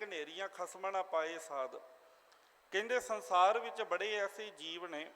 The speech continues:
ਜਿਹੜੇ ਸੇਵਕ ਬਣ ਕੇ ਮਾਲਕ ਦੀ ਸੇਵਾ ਕਰਦੇ ਨੇ, ਹੱਥਾਂ ਪੈਰਾਂ ਨਾਲ ਸੇਵਾ ਤੇ ਕਰਦੇ ਨੇ,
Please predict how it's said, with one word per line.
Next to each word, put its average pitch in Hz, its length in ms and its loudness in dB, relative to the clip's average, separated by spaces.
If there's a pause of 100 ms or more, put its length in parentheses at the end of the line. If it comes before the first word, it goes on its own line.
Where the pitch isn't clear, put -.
(800)
ਜਿਹੜੇ 214 300 4
ਸੇਵਕ 226 560 0
ਬਣ 180 240 4
ਕੇ 226 180 -4
ਮਾਲਕ 214 460 8
ਦੀ 226 160 -10
ਸੇਵਾ 196 380 0
ਕਰਦੇ 185 460 2
ਨੇ, 208 160 -6
ਹੱਥਾਂ 185 400 -2
ਪੈਰਾਂ 190 360 0
ਨਾਲ 202 220 0
ਸੇਵਾ 180 340 -4
ਤੇ 196 160 -6
ਕਰਦੇ 185 400 -4
ਨੇ, 180 220 -12